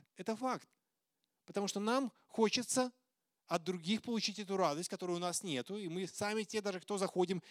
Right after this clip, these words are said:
и такие: «Я вообще по жизни такой нытик». Вот. И я вот, ну, мне, естественно, хочется тянуться тем, кто н-, кто не нытик. И когда я кто-то вижу, что ноет, я говорю, что: «Ну, слушай, ну сколько можно ныть?» А мне моя Ирина говорит: «Ну, ты ж сам такой».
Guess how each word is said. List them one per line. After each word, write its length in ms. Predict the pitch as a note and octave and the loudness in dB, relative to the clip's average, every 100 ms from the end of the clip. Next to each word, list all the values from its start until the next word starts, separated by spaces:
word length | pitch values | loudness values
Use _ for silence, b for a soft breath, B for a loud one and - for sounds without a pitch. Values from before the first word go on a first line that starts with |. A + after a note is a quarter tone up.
| B | B
и 60 | |
такие: 280 | E3 E3+ F3+ | -4 -2 -2
«Я 140 | D#3+ F3+ | 0 0
вообще 180 | E3 | -2
по 120 | G3 F3 | -2 -2
жизни 220 | F3 E3+ | 0 -2
такой 220 | E3+ E3 | -2 0
нытик». 400 | D3 C#3 A3+ - B B B | 0 -2 -4 -10 B B B
Вот. 240 | F3+ F3 - _ | -2 -2 -4 _
И 100 | G3 | -6
я 380 | F#3 A3+ A3+ G#3 | 2 2 2 2
вот, 160 | G3 | 0
ну, 140 | G3+ F#3+ | 0 0
мне, 320 | E3+ F3+ F3+ | 2 2 0
естественно, 680 | E3+ E3 F3 - B3+ - G#3+ | -2 -8 -8 -4 -4 -2 -2
хочется 300 | G#3+ - F#3 | -2 -4 -6
тянуться 340 | G3 F#3+ F#3 | -6 -6 -6
тем, 280 | F#3 D#3 D3+ | -4 -2 -4
кто 200 | - F#3 | -2 -2
н-, 380 | F3+ E3+ D#3 D3+ | -2 -6 -10 -12
кто 100 | - | -6
не 120 | D#3+ F3 | -2 0
нытик. 420 | C4+ - G#2+ - _ _ _ _ _ _ _ _ _ _ _ | 0 -2 -8 -14 _ _ _ _ _ _ _ _ _ _ _
И 80 | D#3 | -6
когда 220 | F#3+ G3+ | -2 2
я 80 | A3 | 0
кто-то 260 | - G#3 G3 | -2 -4 -2
вижу, 240 | G#3+ G3 | 0 0
что 160 | F3 G3 | -2 -2
ноет, 460 | A3 C#4+ A#3 C3 - _ _ _ _ _ | 0 2 2 0 -6 _ _ _ _ _
я 140 | C3+ E3 | -4 -2
говорю, 300 | F#3+ G3+ F#3 | 0 0 0
что: 140 | D#3 | -4
«Ну, 100 | D#3 | -8
слушай, 200 | - C#3+ | -6 -4
ну 80 | C#3+ | -4
сколько 240 | - F#3+ | -2 0
можно 300 | G#3+ G#3+ G#3+ | 2 2 2
ныть?» 300 | A3+ F3+ B2 | 2 2 0
А 80 | A#2 | -6
мне 120 | C#3 | -10
моя 240 | D3+ D3+ D3+ | -6 -4 -2
Ирина 180 | D#3 C#3 | -2 -4
говорит: 220 | A#2 A#2 | -6 -8
«Ну, 80 | A#2 | -10
ты 120 | F#3+ | -12
ж 60 | |
сам 240 | - - - | -10 -8 -8
такой». 280 | G#2+ - | -8 -8